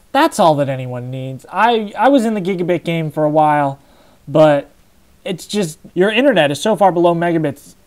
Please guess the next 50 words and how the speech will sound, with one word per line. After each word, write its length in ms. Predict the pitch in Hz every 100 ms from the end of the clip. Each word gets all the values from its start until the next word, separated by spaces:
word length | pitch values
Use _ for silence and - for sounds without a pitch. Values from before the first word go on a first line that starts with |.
| -
li-, 240 | 156 190 - -
limit 380 | 190 226 139 151
that 280 | 147 143 156
unless 340 | 160 190 -
you're 80 | 185
doing 300 | 156 180 160
some 260 | - 143
crazy 460 | 127 180 175 151 147
nas 340 | 139 151 156
stuff, 260 | - 123 113
you 120 | 147
don't 160 | 151 131
even 200 | 113 107
need 280 | 110 107 -
gigabit. 400 | 110 110 110 - _ _ _ _ _ _ _
I 120 | -
mean... 300 | 170 170 143 - _ -
I 80 | 185
even 300 | 226 196 190
use 500 | 214 214 160 - - _ _ _ 151
the 140 | 170
Ethernet 460 | 214 208 208 180 135
port 220 | 180 170
on 140 | 170
this 160 | 160 -
computer. 400 | 165 165 170 143
This 100 | 208
is 140 | 175
a 40 | 147
computer, 360 | 131 143 135
by 180 | 117 117
the 80 | 117
way. 180 | 120 123 - -
The 80 | 185
Ethernet 320 | 233 226 202
com-, 160 | 190 196
port 260 | - 202 190
on 120 | 175
this 120 | 165
computer 380 | 165 175 226 156
broke 720 | 127 - 147 175 208 139 -
anyway, 520 | 143 160 160 131 123 120
so 240 | - 160
I 140 | 156 156
just 160 | 156
have 160 | 170 156
a 40 |
U 200 | 151 170
S 160 | 165 160
B 420 | - 165 156 143